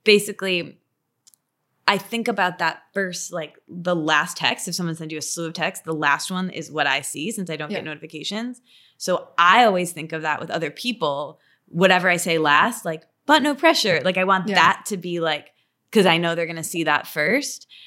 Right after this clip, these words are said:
Speaker 1: So I think about that a lot. I also, you know, I, I had an interesting experience with my friend Sophie where we have figured out our cadence of friendship, which is that we barely talk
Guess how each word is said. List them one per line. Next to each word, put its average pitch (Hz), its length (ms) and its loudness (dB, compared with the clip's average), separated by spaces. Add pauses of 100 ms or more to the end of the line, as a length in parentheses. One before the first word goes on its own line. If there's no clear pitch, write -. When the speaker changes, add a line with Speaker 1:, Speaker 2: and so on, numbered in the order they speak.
(120)
Speaker 1:
So - 140 -2
I 190 40 4
think 202 160 0
about 196 220 2
that 165 200 6
a 170 60 0
lot. 160 220 2
I 170 60 2
also, 185 440 -6 (300)
you - 160 -6
know, 196 80 0
I, 190 180 2
I 170 120 2
had 190 120 -4
an 196 120 -6
interesting 196 580 -6
experience 175 400 -8
with 170 80 -8
my 160 160 -6
friend 160 280 -8
Sophie 226 480 -4
where 156 400 -2 (920)
we 226 720 0
have 196 260 -4 (200)
figured 190 480 2
out 175 280 0
our 165 120 -4
cadence 165 500 -8
of 175 100 -10
friendship, 180 460 -6
which 170 160 -10
is 160 120 -12
that 160 260 -4 (420)
we 170 420 -10 (640)
barely 233 460 4
talk 180 480 -4